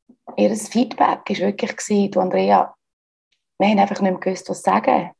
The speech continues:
nach zehn Stunden.» Wir sind da gestanden, wie Doppel. Wir haben, <laughs> wir haben das fünfzigste Mal gefragt, «Geht's?» Äh, sie ist hässig geworden. Wir sind in Diskussionen reingekommen. Sie hat anders,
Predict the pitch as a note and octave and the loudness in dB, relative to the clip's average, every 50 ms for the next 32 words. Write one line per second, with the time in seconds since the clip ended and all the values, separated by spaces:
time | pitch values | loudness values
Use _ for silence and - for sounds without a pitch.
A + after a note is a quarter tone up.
0 | _ _ - G#3 - - - G#3 G#3 G#3 G3+ - - - G#3+ G3+ F#3 F3+ G3+ - | _ _ -4 -4 -4 0 2 2 4 4 0 0 0 2 2 2 0 -2 -6 -8
1 | - - F#3+ F#3 - G3+ G3 G3 G3 - G3 G3 G#3 G#3 - - - G#3+ G3+ G3 | -4 -4 -4 -2 0 0 0 0 0 0 0 -2 -2 -4 -6 -2 2 4 4 4
2 | G3+ G3+ G3 G3 G3 F#3+ F#3 F#3 F#3 - - - - - - - - - - - | 4 4 4 4 4 6 6 4 4 2 0 -4 -8 -12 -12 -10 -10 -12 -12 -14
3 | _ _ _ _ - - - - - G#3 G#3 G#3 - G3+ G#3 G3+ - C4 C4+ D4+ | _ _ _ _ -14 -12 -8 -8 -4 -4 -4 -2 0 0 0 0 2 2 2 2
4 | - - - _ _ C4+ C4+ C4+ - - G3+ G#3 G3 G#3 A3 G#3+ A3 A3 A3+ - | 2 -2 -8 _ _ -8 -8 -6 -4 -2 0 0 2 4 6 6 6 4 4 2
5 | - - - C4+ C4 - - - C4+ C#4 - - F4 D#4 C#4+ - C#4+ C#4 C4 - | 0 2 4 4 4 2 2 0 -2 0 2 2 4 4 4 2 0 -2 -4 -6
6 | - - - - - - _ G3 G#3 F#3+ G#3 G3+ G#3 G3+ G#3 - - A#3 B3 A#3+ | -6 -8 -8 -10 -12 -12 _ 0 2 4 4 4 2 0 -2 -4 -4 -2 -4 -4
7 | - - - - - G3+ - - G3+ F#3+ F#3+ F3+ F3+ - - - - F#3 F3+ F3+ | -4 -12 -14 -10 -10 -10 -6 -4 -2 0 2 2 2 0 -2 0 4 6 6 6
8 | F#3 F3+ - - - - F#3+ F#3 F#3+ G3 - - - - _ - - - - - | 6 2 -2 -8 0 4 4 6 6 4 2 0 -4 -10 _ -18 -18 -8 -2 2
9 | - G#3 G#3 - - G#3 G#3 G3 - F#3+ F#3 G3 G3 - - - G#3+ - F#3+ F3+ | 2 2 2 0 -4 -4 -4 -2 -2 -2 -2 -2 -4 -8 -10 -12 -4 0 0 0
10 | F3+ F#3 F#3+ - - G3 G3+ G3+ G3+ - G3 G3+ G3+ F#3+ - A3 G#3+ - - - | 0 0 -2 -2 -4 -4 -4 -4 -4 -4 -4 -4 -4 -6 -6 -8 -8 -8 -8 -8
11 | A3 - - - G3+ G3 G#3+ A3 A3 A3 G3+ G#3 G#3 G3+ - - - - - G3+ | -8 -8 -2 2 4 4 6 6 4 4 2 2 0 0 0 -2 0 2 2 4
12 | - F#3+ F#3+ F#3+ - - - - - - G#3+ F#3+ G3+ G3 - - - G3 F#3+ G#3 | 4 4 2 2 2 -2 -4 -6 -6 -6 -4 -2 -2 0 0 2 2 2 2 0
13 | G3 - - - - - - - - - | -4 -6 -10 -12 -12 -14 -16 -16 -18 -20